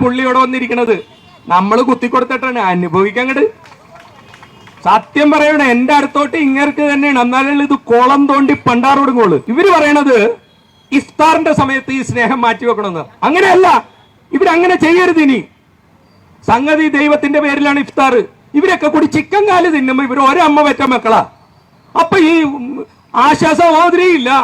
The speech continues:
ആശാ സഹോദരനും ഇല്ല. നമുക്കത് പറ്റില്ല ഇനി. ഇവര് പറയണ രാഷ്ട്രീയത്തിൽ ആ സൗഹൃദം ഉണ്ടെങ്കിൽ ഇഫ്താർ പാർട്ടി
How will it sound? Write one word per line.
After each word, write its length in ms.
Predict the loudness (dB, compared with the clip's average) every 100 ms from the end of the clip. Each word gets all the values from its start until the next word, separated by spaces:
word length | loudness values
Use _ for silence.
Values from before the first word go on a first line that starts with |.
| 2
ആശാ 220 | 2 2 0
സഹോദരനും 560 | 2 2 2 0 -2 -2
ഇല്ല. 100 | -2 -4 -8 _ _ _ _ _ _ -4
നമുക്കത് 340 | -2 0 -2 0
പറ്റില്ല 340 | -2 0 0 2 0
ഇനി. 140 | -6 -10 _ _ _ _ _ _ _
ഇവര് 220 | -6 -2 0
പറയണ 260 | 0 0 0 0 0
രാഷ്ട്രീയത്തിൽ 600 | 0 -2 -6 -6 -4 0 2
ആ 20 | 2 2
സൗഹൃദം 400 | 2 2 0 0
ഉണ്ടെങ്കിൽ 460 | 0 0 0 0 0 -2 -8 _ _ _ _ _ _ _ _ -2 0
ഇഫ്താർ 320 | 0 0 0 0
പാർട്ടി 280 | 0 0 0